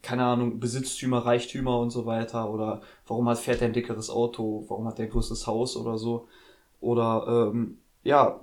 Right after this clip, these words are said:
warum ist das so? Und, ähm, dadurch entsteht halt, wie gesagt, auch oft Neid. Und das ist halt wirklich auch so ein Problem, was so richtig tief in der Gesellschaft verankert ist.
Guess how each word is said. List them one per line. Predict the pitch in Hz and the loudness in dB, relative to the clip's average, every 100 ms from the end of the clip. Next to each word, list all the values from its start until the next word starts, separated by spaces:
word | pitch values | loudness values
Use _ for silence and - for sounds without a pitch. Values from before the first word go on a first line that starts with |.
| - | 2
warum | 131 147 143 156 | 4 4 2 -2
ist | - 160 - | -2 -2 4
das | 127 120 | 2 2
so? | - 120 | 0 0
Und, | - 127 123 | 0 -2 -2
ähm, | - 123 123 123 - _ - _ | 2 4 4 -2 -12 _ -20 _
dadurch | 131 139 151 147 | 8 10 8 4
entsteht | 139 135 147 139 | 2 0 0 2
halt, | 143 139 | 2 2
wie | 139 | -2
gesagt, | 143 135 135 - | -2 -2 -4 -8
auch | 120 | -4
oft | - 131 113 | -4 -4 0
Neid. | 123 127 123 - _ _ - | 4 4 4 -2 _ _ -2
Und | |
das | 117 120 | 0 0
ist | - | 0
halt | 139 127 | 2 2
wirklich | 120 127 - - | 0 -6 -8 -2
auch | 127 123 | -2 0
so | 131 | -2
ein | 120 | -4
Problem, | - 120 120 127 131 123 | -4 -4 2 2 2 2
was | 120 | 0
so | - 113 107 | -2 -8 -6
richtig | 127 127 117 - | -6 -8 -12 -14
tief | - - 131 120 | -12 -8 -6 -4
in | 113 | -4
der | 113 | -2
Gesellschaft | 107 110 113 113 - | -2 -4 -4 -8 -8
verankert | - 110 110 101 | -8 -6 -8 -8
ist. | 104 - | -10 -12